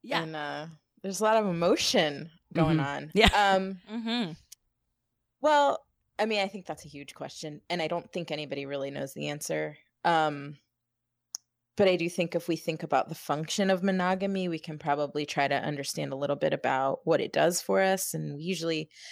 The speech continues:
Speaker 2: 'cause we usually do things that work in some capacity. Um, I think some of the things that I've read that ha-, over the years that have resonated with me is,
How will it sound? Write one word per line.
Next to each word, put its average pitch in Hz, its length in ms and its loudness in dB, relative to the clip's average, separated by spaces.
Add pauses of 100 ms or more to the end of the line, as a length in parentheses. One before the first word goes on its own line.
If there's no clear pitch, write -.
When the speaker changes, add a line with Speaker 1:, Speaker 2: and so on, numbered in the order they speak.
(280)
Speaker 2:
'cause - 140 2
we 269 80 6
usually 226 240 4
do 160 140 2
things 160 380 -2
that 147 500 0 (680)
work 147 480 -2 (460)
in 156 140 -4
some 151 240 -2
capacity. 160 800 -4 (560)
Um, 147 500 2 (1400)
I 226 80 0
think 247 420 0
some 196 280 2
of 175 140 0
the 180 80 -2
things 170 380 -4
that - 180 -2 (460)
I've 156 200 -2
read 156 560 0
that 160 160 -2
ha-, 170 180 -2 (240)
over 156 300 0
the 147 100 -8
years 151 320 -4
that 151 80 -4
have 147 140 -4
resonated 147 580 -4
with 143 220 -8
me 147 440 -4
is, 151 400 2